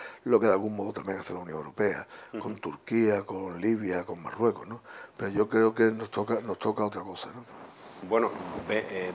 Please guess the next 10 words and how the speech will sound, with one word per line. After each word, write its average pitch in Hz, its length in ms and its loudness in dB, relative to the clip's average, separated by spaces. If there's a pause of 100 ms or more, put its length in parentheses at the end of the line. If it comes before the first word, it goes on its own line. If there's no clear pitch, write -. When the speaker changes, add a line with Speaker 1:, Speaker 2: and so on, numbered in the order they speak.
Speaker 2:
veíamos 107 1080 0
hace 107 260 4
no 107 300 2
mucho, 113 440 4
hace 135 180 4
unas 95 200 4
semanas, 107 720 0
en 90 200 -10
Miami, 98 580 -4 (340)
eh, 78 320 -10